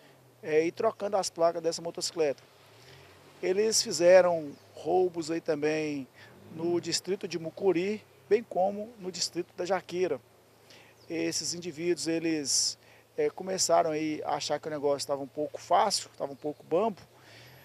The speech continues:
porque a polícia não chegou de pronto neles, porque outros indi-, outros atores estavam sendo averiguados, e esses indivíduos aí, eles, depois de ter cometido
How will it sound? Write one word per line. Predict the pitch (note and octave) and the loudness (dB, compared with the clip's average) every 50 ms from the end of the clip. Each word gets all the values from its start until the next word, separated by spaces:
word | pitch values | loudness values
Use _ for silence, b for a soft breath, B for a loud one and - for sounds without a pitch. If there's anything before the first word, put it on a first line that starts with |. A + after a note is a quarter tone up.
| B B B - | B B B -6
porque | - F3+ F3 - - E3 E3+ F3+ F#3+ G3+ G3+ G#3 G3+ G3 G3 F3+ - - | -4 -4 -4 -4 -4 0 2 6 8 8 10 10 10 8 8 6 2 -4
a | - - | -8 -8
polícia | - - F#3 F3 F#3+ F#3 - G3+ | -4 -2 -2 -2 -2 -4 -6 -6
não | G#3+ G#3 | -8 -2
chegou | - A#3 A3 D#3+ F3 F#3 F3+ | 0 0 2 2 2 0 0
de | F3+ | -2
pronto | F3 - - D#3 E3 - - | -6 -6 -4 -4 -4 -4 -2
neles, | F#3 F#3+ G3+ G#3 G#3 A#3 A3+ - - - - - - _ _ _ | 4 4 4 4 4 2 -2 0 0 0 -2 -4 -10 _ _ _
porque | - F3+ - - G3 G3+ - | -16 -14 -2 0 2 2 4
outros | F3 F#3+ G#3+ A#3+ C4+ C4 B3+ - G3 F3+ D#3 E3 | 8 12 12 12 12 10 4 0 -4 -4 -4 -6
indi-, | F3 E3 D3 F3+ | -8 -8 -6 -2
outros | E3 F3+ G#3 A#3 B3 A#3+ G#3 E3 E3+ | 4 8 8 8 8 4 0 -2 0
atores | E3+ D#3 - - E3+ F#3 F3+ F3+ | 0 0 0 -2 -4 -4 -4 -4
estavam | F#3+ E3 - F#3+ F3+ F#3 F#3+ F#3+ | -6 -2 2 2 2 2 2 -2
sendo | - - - F#3 F#3 F#3 F3 F#3 F#3 F3+ D#3 | -4 -4 -4 -4 -6 -2 0 0 0 0 0
averiguados, | - E3 D#3+ F#3+ G3+ A3 F3+ E3+ E3 F3+ G3+ A#3+ A#3+ - - - - b b b b b b b b b b b _ _ | 0 -2 -2 -2 -4 0 4 6 6 6 6 4 2 -4 -8 -10 -12 b b b b b b b b b b b _ _
e | - G3+ A3 A3+ A3 A3 | -10 -8 -6 2 4 6
esses | G#3+ G#3+ - G#3+ F#3 G3 | 6 6 4 0 -4 -6
indivíduos | G#3 F#3+ G3+ F3 G3 G3+ E3+ F#3+ | -8 -10 -10 -8 -8 -6 -2 0
aí, | G3 F#3 F#3+ G3 G3+ G#3 | 0 0 0 2 4 4
eles, | G#3 G3 G#3+ G#3 F#3+ - - - - - | 4 4 2 0 -2 -4 -6 -6 -6 -6
depois | - F3+ - - F#3 F#3+ F#3 E3 | -6 -6 -2 0 0 0 0 -2
de | F3 - - _ - | -4 -10 -14 _ -8
ter | F3+ E3+ | -8 -8
cometido | - F3 E3+ E3+ D#3 - - D#3+ - | -6 -8 -8 -6 -6 -6 -8 -10 -12